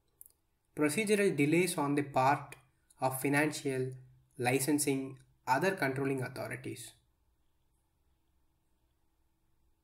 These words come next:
Market constraints. The causes may be market s-, saturation, technological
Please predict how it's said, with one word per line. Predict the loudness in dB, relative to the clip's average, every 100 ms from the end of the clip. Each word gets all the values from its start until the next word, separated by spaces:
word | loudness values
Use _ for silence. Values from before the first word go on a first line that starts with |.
| _ _ _ _ _ _ _ _ _ _
Market | 0 4 4 2 -2 -2
constraints. | -2 -2 -2 0 0 -2 -8 -10 _ _ _ _ _ _ _ _ _ _
The | -4 2
causes | 4 4 2 0
may | 2 2
be | 2 0 -2 -16 _ _ _
market | 2 2 4 0
s-, | -2 -6 -8 -16
saturation, | -2 2 2 2 2 2 0 -4 -6 -14 _ _ _ _ -4
technological | -4 0 2 2 2 0